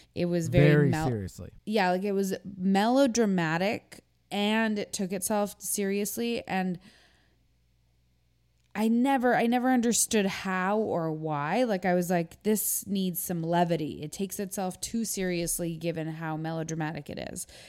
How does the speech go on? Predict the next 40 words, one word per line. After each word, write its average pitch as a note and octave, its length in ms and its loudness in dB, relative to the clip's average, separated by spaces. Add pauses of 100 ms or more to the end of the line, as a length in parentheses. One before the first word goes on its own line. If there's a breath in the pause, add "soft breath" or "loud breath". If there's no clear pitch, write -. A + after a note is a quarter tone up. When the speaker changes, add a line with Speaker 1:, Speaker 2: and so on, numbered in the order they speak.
(120 loud breath)
Speaker 1:
It F#3 80 0
wasn't G#3 380 0
campy, - 720 -2
and F3+ 160 -2
I F3+ 40 -2
think F3+ 220 -6
it, - 160 -8 (160)
it F3+ 300 -4
would F#3 200 -2
have F#3 120 -2
felt F#3 180 0
more F#3 160 -2
sincere E3 520 -4
if D#3 100 -8
it D#3 80 -4
was D#3 100 -6
just - 320 -10 (100)
a F#3+ 60 -8
little A#3+ 300 -2
bit E3+ 160 0
more D#3 160 -4
campy. - 500 -14
Speaker 2:
Totally F3 460 2
fair. C3 280 -6
What's D3+ 440 -2
next G3+ 340 -6
on E3+ 160 -2
your F#3+ 220 2
list? D3+ 400 -2 (440)
I D#3+ 120 0
do D#3+ 400 4
not G#3+ 340 2
think F#3+ 240 0
you're E3+ 160 -2
gonna D#3 220 -2
guess C#3+ 320 -4
my C3+ 140 -4
last A#2 380 -8
one. G#2+ 140 -12 (340)
Speaker 1:
Okay. F#3 400 -4